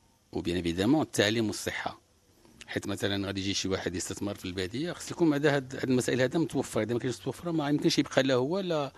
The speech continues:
حيت خص يكون هو وليداته. آه، حاجة أخرى اللي هي مهمة باش يمكننا،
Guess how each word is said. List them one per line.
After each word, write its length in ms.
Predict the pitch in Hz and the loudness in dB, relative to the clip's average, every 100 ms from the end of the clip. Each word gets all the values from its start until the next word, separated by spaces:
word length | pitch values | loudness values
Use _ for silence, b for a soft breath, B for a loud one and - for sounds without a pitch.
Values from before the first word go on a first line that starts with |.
| B B | B B
حيت 140 | - | -6
خص 180 | - - | -6 0
يكون 140 | 127 | 4
هو 420 | 117 131 123 117 113 | 6 6 4 4 2
وليداته. 640 | 107 110 143 - 117 110 - _ _ B B B 156 | 0 2 2 0 -4 -4 -8 _ _ B B B -4
آه، 720 | - 117 120 117 117 120 113 | 0 2 2 0 -4 -6 -6
حاجة 220 | - 127 | 0 2
أخرى 340 | 113 156 220 214 | 2 0 -2 -2
اللي 320 | 131 117 113 | 0 2 0
هي 60 | - | 0
مهمة 640 | 104 107 104 110 139 185 160 | 0 2 4 4 2 -2 -4
باش 200 | 123 135 | 0 2
يمكننا، 560 | 117 147 139 131 117 | 4 4 4 2 -4